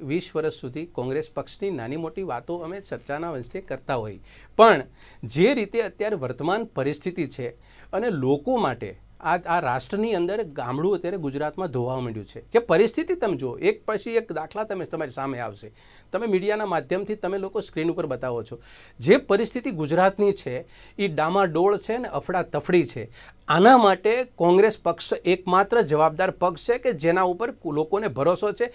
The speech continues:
અને ભરોસો બેસી શકાય એમ છે, કારણ કે ભાજપમાંથી નિર્ણ-, નિર્ણાયક પરિસ્થિતિ ન સર્જાય તો એની પાસે વિકલ્પ એકમાત્ર કોંગ્રેસ હોય અને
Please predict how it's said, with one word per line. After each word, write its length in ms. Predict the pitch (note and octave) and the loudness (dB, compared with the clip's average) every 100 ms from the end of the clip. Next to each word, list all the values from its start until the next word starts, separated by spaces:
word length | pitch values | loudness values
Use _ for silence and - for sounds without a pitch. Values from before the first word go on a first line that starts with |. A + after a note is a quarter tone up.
| - - | -10 0
અને 120 | G3+ | 0
ભરોસો 400 | C#3+ D#3 G#3 A#3 | 4 4 4 4
બેસી 300 | F3 D3 G3 | 4 0 -2
શકાય 300 | G3 G#3 G3+ | -4 0 0
એમ 100 | F#3 | 0
છે, 140 | F3 F#3 | -2 -4
કારણ 180 | F#3 | -2
કે 100 | G3 | -2
ભાજપમાંથી 880 | F3+ - A#2 A#2+ D3 C4 A3 A3+ A#3 | -4 -2 -2 2 4 4 4 -2 0
નિર્ણ-, 300 | A3+ A3 A3 - - - | -2 -2 -4 -8 -10 6
નિર્ણાયક 420 | F#3 G#3+ A#3 A3+ | 10 10 10 6
પરિસ્થિતિ 400 | G#3 G#3 G#3+ A3 | 2 2 0 0
ન 180 | F3 A3+ | 4 4
સર્જાય 440 | A3+ G3+ G3+ G3 - - - | 4 4 4 0 -2 -8 2
તો 100 | A3 | 6
એની 160 | A3+ | 6
પાસે 260 | A#3+ A#3+ B3 | 4 4 6
વિકલ્પ 440 | E3+ F3+ B3 A#3+ | 4 4 2 4
એકમાત્ર 540 | G#3 A3+ - B3 B3 G#3+ | 8 8 8 4 4 4
કોંગ્રેસ 380 | G3 F#3+ F3 E3+ | 4 4 2 -2
હોય 100 | D#3+ - | -6 -2
અને 180 | G#3+ G#3 | 0 0